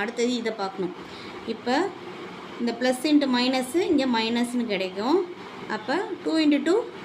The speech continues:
ஃபோரு. அப்போ ஃபோர் பி கியூ அப்படின்னு எடுத்து எழுதிடணும். அடுத்தது அதே மாதிரி தான், இதில் ப்ளஸ் into மைனஸு மைனஸ்னு எடுத்து எழுதிடணும். டூ டூஸ் are ஃபோரு, ஃபோர்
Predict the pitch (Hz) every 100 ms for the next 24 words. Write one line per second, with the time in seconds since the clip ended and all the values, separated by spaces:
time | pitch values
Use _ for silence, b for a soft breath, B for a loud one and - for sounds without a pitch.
0 | - - - - 262 254 247 302 - -
1 | - - 196 370 - - 226 226 262 427
2 | - - - - - - - 262 247 240
3 | - 262 226 - 202 220 208 185 190 190
4 | 180 180 175 208 349 349 - - - -
5 | - - - - 233 254 254 240 240 359
6 | 453 - - - - - - - 233 254
7 | 254 233 247 240 277 302 254 240 294 262
8 | 247 233 240 240 330 440 466 214 220 226
9 | 240 240 226 208 208 196 190 202 285 349
10 | 277 254 262 247 254 247 226 208 208 240
11 | 427 - - - - - - - - -
12 | - - 277 285 359